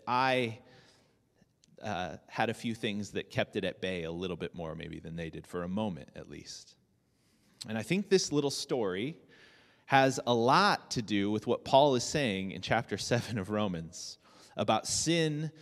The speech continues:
and about the law and about the seeming inability that we all have to be freed from the power that sin has over top of us. Now, have any of you ever heard this phrase?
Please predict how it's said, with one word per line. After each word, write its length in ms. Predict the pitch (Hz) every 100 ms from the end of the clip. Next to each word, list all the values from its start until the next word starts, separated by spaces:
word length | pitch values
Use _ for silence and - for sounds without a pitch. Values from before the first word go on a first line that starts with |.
| -
and 140 | - 107
about 260 | 104 110
the 80 | 101
law 640 | 95 120 123 123 123 127 - - - - _ -
and 100 | 127
about 280 | 120 123 -
the 60 |
seeming 500 | 120 - 185 185 143
inability 880 | - 151 165 117 - 180 202 180 117
that 160 | 110 -
we 140 | 117
all 180 | 113 120
have 400 | 113 107 104 92
to 100 | -
be 140 | 107 101
freed 920 | - - 165 214 175 101 107 147 180 - - _
from 200 | - 120
the 80 | 120
power 520 | - - 147 147 113
that 140 | 98 -
sin 300 | - 120 110
has 500 | 110 95 90 95 -
over 200 | 95 92
top 320 | - 90 82
of 100 | 82
us. 380 | 73 - - - _ _ _ _ _ _ _ -
Now, 300 | 139 131 101
have 160 | 131 127
any 200 | 180 214
of 120 | 180
you 160 | 175 165
ever 280 | 135 143
heard 380 | 135 - 127 110
this 200 | 110 -
phrase? 760 | - 85 80 71 82 - -